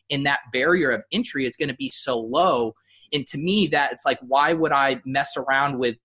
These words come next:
moving Bitcoin around all these wallets when I could log into Facebook and get Libra right there and not have to worry about it? I mean, that I feel like could be a concern if it's just that easy, which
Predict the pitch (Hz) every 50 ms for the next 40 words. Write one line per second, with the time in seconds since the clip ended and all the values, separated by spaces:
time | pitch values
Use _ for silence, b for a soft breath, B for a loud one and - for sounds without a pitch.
0 | _ _ _ 139 131 143 147 151 147 143 123 110 151 165 - - - 147 143 135
1 | 131 135 131 131 139 139 127 117 113 120 127 135 175 139 - - - 123 120 -
2 | - 117 120 127 135 147 151 143 135 127 - - - 143 165 - - - 120 113
3 | - - 120 123 120 139 131 - 117 123 135 147 147 - 131 131 131 127 117 113
4 | - - _ _ _ 120 139 139 135 - - 143 147 147 127 120 117 120 120 -
5 | - 135 120 - - 110 98 110 120 131 139 120 107 110 101 98 101 110 120 120
6 | 123 123 123 123 139 143 160 165 - - b b b b b - 135 131 - 139
7 | 135 131 120 - - - 127 120 127 117 107 - 123 113 107 - - 135 143 131
8 | 104 104 113 107 - 131 - - - - 135 123 - - 110 101 117 120 123 123
9 | 117 117 127 151 151 135 120 113 113 113 -